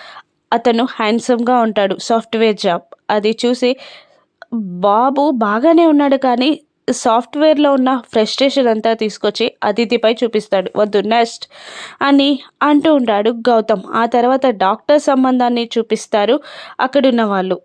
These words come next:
డాక్టర్ హ్యాండ్సమ్‌గా ఉన్నాడు, ఎ-, ఒకే ప్రొఫెషన్ అయితే ఇబ్బందులేవీ ఉండవు,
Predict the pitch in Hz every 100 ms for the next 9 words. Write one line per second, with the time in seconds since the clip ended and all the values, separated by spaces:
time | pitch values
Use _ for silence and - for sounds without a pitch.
0 | _ - 208 214 226 - 269 254 - _
1 | - 226 233 247 320 320 339 294 247 226
2 | 226 233 - _ - - - 269 269 349
3 | 349 294 277 269 277 262 247 285 349 -
4 | _ _ - 254 247 330 330 285 262 247
5 | 254 240 220 196 196